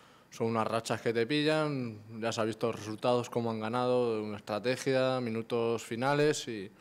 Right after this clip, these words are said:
y esa es la suerte, por decirlo así, del campeón, ¿no? Y esperemos que, que el sábado no, no la tenga. Claro que sí, nosotros vamos a ganar, vamos a los tres puntos, vamos a dar la cara, vamos a intentarlo, vamos a luchar y, y con mucho optimismo vamos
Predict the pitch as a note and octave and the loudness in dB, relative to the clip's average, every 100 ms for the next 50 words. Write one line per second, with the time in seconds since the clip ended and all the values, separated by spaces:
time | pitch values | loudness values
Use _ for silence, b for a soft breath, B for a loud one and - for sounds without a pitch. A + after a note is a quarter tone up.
0 | B B B - A#2 - A#2 A2 - A2 | B B B -6 -4 -2 0 -2 0 -2
1 | A2 G2+ G#2 - G#2 G2+ A2 G2+ G2+ F#2 | -4 -4 -6 -6 -6 -6 -6 -6 -6 -8
2 | F#2 A2 A2+ A#2 C3 G#2+ E2+ - G2 G2 | -4 -4 -2 -2 -2 -4 -8 -10 -8 -8
3 | G#2 - G#2+ F#2+ F2+ - B B B B | -8 -6 -4 -4 -8 -14 B B B B
4 | - A2 G2 G#2+ G2+ A2 A2+ G#2+ F#2 F#2+ | -6 -4 -2 -2 0 0 -2 -2 -4 -8
5 | A2 G#2 F#2 G#2 G#2+ - - _ _ _ | -6 -6 -4 -6 -8 -16 -20 _ _ _
6 | _ _ - - - - A#2+ A#2+ A2+ - | _ _ -20 -20 -20 -6 2 2 2 2
7 | C3+ A2 A2+ B2 B2 B2 A#2 A2 A2 C#3+ | 2 2 4 4 4 2 0 2 2 2
8 | B2 A#2+ B2 B2 A#2 A2+ A2 A#2+ G#2+ C3+ | 0 0 2 2 2 2 0 -2 -2 0
9 | D3 D#3 C#3 B2 A#2+ A#2 A2+ G#2+ B2 C3+ | 2 4 4 4 2 2 2 2 2 4
10 | B2 A#2+ A#2+ A#2 A2+ G#2+ A2 B2+ D#3+ D#3 | 4 2 0 0 0 -2 2 2 4 4
11 | C3+ A#2+ A#2+ G#2+ G2 A#2+ B2+ A#2+ G#2+ G2+ | 4 4 2 0 0 0 2 2 0 -2
12 | G#2 G#2 B B A#2+ A2 G2+ G#2 A#2 - | -6 -12 B B -10 -2 0 0 -2 0
13 | A#2+ A2+ A2 G#2+ A2 G#2+ A2+ A#2 A2 | 2 4 2 -2 -2 0 0 2 0